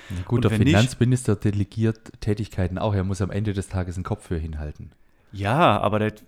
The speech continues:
Speaker 1: Aber jetzt
Speaker 2: genau,
Speaker 1: nehmen wir mal
Speaker 2: er
Speaker 1: einen ver-, einen vereidigten Sachverständigen beispielsweise. Da ist, ne, diese Person,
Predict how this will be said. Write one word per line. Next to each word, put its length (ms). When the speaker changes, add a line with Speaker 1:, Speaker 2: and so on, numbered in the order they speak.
Speaker 1:
Aber 140
jetzt 100
Speaker 2:
genau, 200
Speaker 1:
nehmen 100
wir 20
mal 80
Speaker 2:
er 40
Speaker 1:
einen 80
ver-, 340
einen 140
vereidigten 540
Sachverständigen 840
beispielsweise. 800
Da 120
ist, 260
ne, 220
diese 220
Person, 640